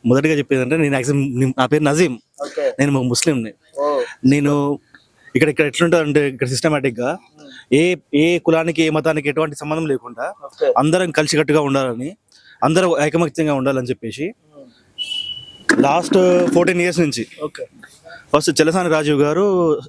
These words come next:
Speaker 1: స్టూడెంట్ గా ఉన్నప్పటి నుంచి
Speaker 2: మ్మ్.
Speaker 1: అతను అనుకోని, ఇతని ఈ సంవత్సరం ఇట్లా చేస్తే మంచి జరుగుతుందని ఒక,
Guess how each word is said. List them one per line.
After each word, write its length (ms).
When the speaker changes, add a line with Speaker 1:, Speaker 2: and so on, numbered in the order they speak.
Speaker 1:
స్టూడెంట్ 360
గా 60
ఉన్నప్పటి 400
నుంచి 360
Speaker 2:
మ్మ్. 80
Speaker 1:
అతను 180
అనుకోని, 520
ఇతని 500
ఈ 100
సంవత్సరం 320
ఇట్లా 160
చేస్తే 380
మంచి 180
జరుగుతుందని 420
ఒక, 140